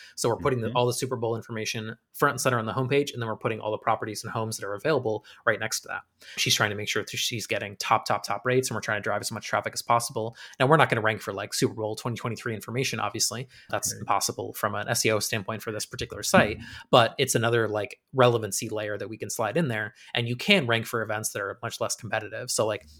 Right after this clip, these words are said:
Speaker 1: some of our clients have ranked for, you know, local art, you know, things happening, or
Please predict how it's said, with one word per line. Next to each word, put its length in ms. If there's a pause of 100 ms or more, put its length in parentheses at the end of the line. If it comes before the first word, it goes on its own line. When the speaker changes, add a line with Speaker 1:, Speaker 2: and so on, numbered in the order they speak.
Speaker 1:
some 160
of 60
our 100
clients 280
have 120
ranked 200
for, 320 (280)
you 80
know, 120
local 600
art, 200 (320)
you 80
know, 260
things 220
happening, 540
or 340